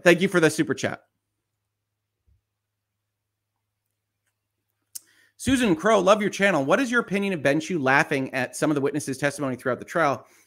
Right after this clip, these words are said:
Not sure how that will fly with the jury. Thoughts?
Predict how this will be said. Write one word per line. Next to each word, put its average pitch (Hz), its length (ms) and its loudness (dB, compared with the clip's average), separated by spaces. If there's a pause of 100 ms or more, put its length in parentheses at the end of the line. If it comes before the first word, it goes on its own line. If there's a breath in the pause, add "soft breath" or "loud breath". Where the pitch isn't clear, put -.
(100)
Not 190 220 4
sure 247 160 2
how 196 140 2
that 180 180 0
will 156 80 -4
fly 151 260 2
with 139 140 -4
the 123 60 -8
jury. 135 360 0
Thoughts? 147 460 0